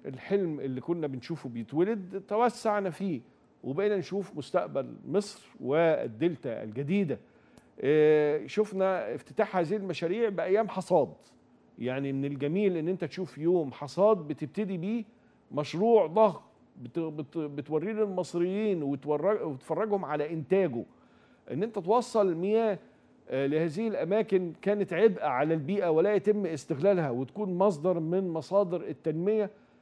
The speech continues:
في وقت مهم جدا، إن أنت تحافظ على كل قطرة مياه. آه، ده، آه،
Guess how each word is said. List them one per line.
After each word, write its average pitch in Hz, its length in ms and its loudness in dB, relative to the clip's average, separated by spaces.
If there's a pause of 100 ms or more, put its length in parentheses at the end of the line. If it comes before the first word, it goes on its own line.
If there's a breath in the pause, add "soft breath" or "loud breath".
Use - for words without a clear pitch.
(160 soft breath)
في - 100 -6
وقت 226 280 4
مهم 202 300 -2
جدا، 180 380 0 (160)
إن 143 40 -8
أنت 180 140 -6
تحافظ 196 360 -2
على 156 160 -2
كل 185 260 0
قطرة 175 420 0 (160)
مياه. 147 340 0 (880 soft breath)
آه، 135 680 2
ده، 226 440 4 (140)
آه، 147 320 0